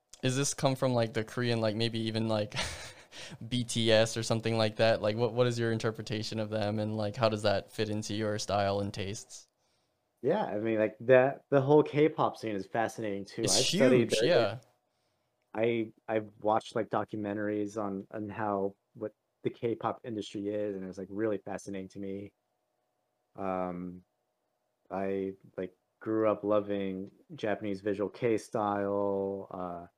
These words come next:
Speaker 2: I do, I, I incorporate a lot of that in my head movement because,
Speaker 1: Mm-hmm.
Speaker 2: like, they, becau-, um, if you're not familiar with, with J-Rock,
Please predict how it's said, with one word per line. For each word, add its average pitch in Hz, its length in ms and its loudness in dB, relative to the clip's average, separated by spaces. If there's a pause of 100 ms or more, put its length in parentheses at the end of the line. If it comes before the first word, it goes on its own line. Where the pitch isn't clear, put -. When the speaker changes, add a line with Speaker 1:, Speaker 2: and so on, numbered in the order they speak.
(280)
Speaker 2:
I 107 40 -4
do, 120 300 -4
I, 123 80 -6 (140)
I 147 60 -6
incorporate 123 380 2
a 104 40 4
lot 110 160 4
of 95 80 0
that 107 220 0
in 101 80 -8
my 95 100 -4
head 113 300 -6
movement 123 460 -6 (100)
because, 127 300 -6
Speaker 1:
Mm-hmm. 131 60 -6
Speaker 2:
like, - 220 -6
they, 107 340 0 (1120)
becau-, - 280 -2 (500)
um, 120 400 -2
if 139 180 -10
you're 147 180 4
not 160 200 2
familiar 143 300 6
with, 110 260 2
with 127 220 -4
J-Rock, 110 640 4